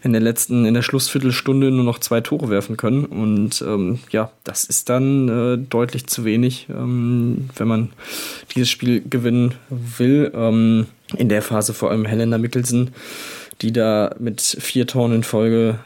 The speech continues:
äh, f-, quasi im Alleinga-, äh, im Alleingang für den Sieg von Union Halle Neustadt gesorgt hat. Ähm, sie kam da frisch von der Bank und, ähm, ja, wie gesagt, hat dann mit ihren Rückraumwürfen da die Verantwortung übernommen.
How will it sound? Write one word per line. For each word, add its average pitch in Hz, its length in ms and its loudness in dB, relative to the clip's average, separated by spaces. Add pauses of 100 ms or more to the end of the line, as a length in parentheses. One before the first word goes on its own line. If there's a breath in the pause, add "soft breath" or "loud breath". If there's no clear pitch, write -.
äh, 98 280 -2
f-, - 520 -10
quasi 117 320 0
im 117 80 4
Alleinga-, 113 520 2
äh, 110 160 -4
im 131 120 0
Alleingang 117 540 0
für - 180 -4
den 110 300 2
Sieg 113 180 -2
von - 180 -2
Union 117 300 2
Halle 117 160 0
Neustadt 110 420 -2
gesorgt 104 440 -2
hat. 117 220 -4
Ähm, 110 640 -2
sie - 120 -8
kam 113 220 0
da 107 160 0 (420 loud breath)
frisch - 260 -2
von 135 140 0
der 127 80 4
Bank 123 420 0
und, 110 440 0
ähm, 110 360 2
ja, 107 280 0
wie 98 60 -4
gesagt, 98 340 -2
hat 107 100 -8
dann 107 160 -2
mit 101 120 -2
ihren 107 180 0
Rückraumwürfen 110 880 -2
da 107 140 0
die 117 80 -4
Verantwortung 113 560 -4
übernommen. 117 500 2